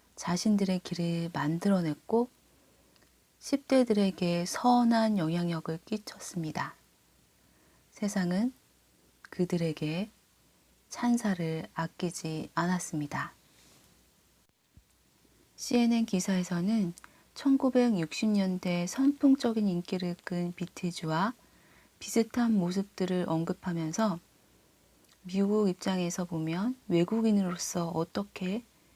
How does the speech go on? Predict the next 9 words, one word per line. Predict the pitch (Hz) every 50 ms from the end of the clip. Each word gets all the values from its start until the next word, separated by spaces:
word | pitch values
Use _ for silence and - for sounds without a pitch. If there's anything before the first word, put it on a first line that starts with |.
| _ _ _ _ _ _ -
세계에서 | - - 277 277 - 262 254 247 - 240 233
가장 | - - 185 175 - 190 185 185 - -
인기 | 170 185 190 202 202 - 247 240 233
밴드가 | - 196 175 175 175 - 175 170 175 175
되었는지 | - - 170 165 160 156 151 151 - - 151 147 - -
기사화했습니다. | - 185 - 196 190 180 175 185 185 - - 190 170 156 151 - - 165 180 - - - - - - _ - _ _ _ - - _ _ _ _ _ - -
방탄소년단의 | - 202 196 196 - 233 233 226 220 233 233 220 220 208 208 202 202 185 185 180 180
인기 | 170 165 - - - 180
비결은 | 175 170 160 165 160 165 208 226 208 160